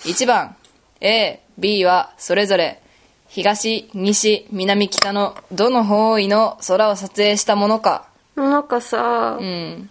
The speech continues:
Speaker 2: その前に方位があやふやなんだよね。
Speaker 1: え？えっと、北海道は？
Speaker 2: 北海道は？
Speaker 1: 北海道は北か。
Speaker 2: うん。
Speaker 1: え？
Speaker 2: でっかい道じゃなくて。
Speaker 1: まあ、でっかい道なんだけど。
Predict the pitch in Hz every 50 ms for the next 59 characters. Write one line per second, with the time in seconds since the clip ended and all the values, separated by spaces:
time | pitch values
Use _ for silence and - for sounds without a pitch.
0 | _ - - - 262 254 262 285 311 339 370 311 277 262 262 254 - 381 480 508
1 | 466 359 269 240 233 226 220 220 220 233 262 302 311 320 339 339 311 311 311 302
2 | 302 302 277 226 208 196 - 85 - 220 240 247 320 302 - - 247 269 254 269
3 | 285 294 233 262 - - - - - 330 - - - - - - - _ _ _
4 | _ _ _ - - 427 - 202 - - - 302 - 320 - _ _ - - 214
5 | 214 214 214 208 190 165 147 180 202 226 220 220 220 _ 269 262 262 247 226 214
6 | 214 208 208 202 202 214 254 294 285 - _ _ _ _ _ _ _ _ _ _
7 | _ _ _ _ _ _ _ 285 277 277 - - 285 320 320 311 262 254 269 254
8 | 240 226 220 220 226 226 226 233 233 262 277 - 208 247 - - - _ - -
9 | 254 269 262 208 175 160 175 - - - - 175 - - - - - - - -
10 | - 233 233 233 233 233 240 254 233 233 247 - _ _ _ _ _ _ - 240
11 | 277 285 226 226 247 247 247 _ _ _ - 262 262 240 247 233 220 220 - -
12 | 233 247 233 226 240 254 247 - 214 214 208 220 226 233 214 226 226 220 - 262
13 | 254 240 226 208 202 202 208 202 202 196 196 202 - 226 233 214 185 156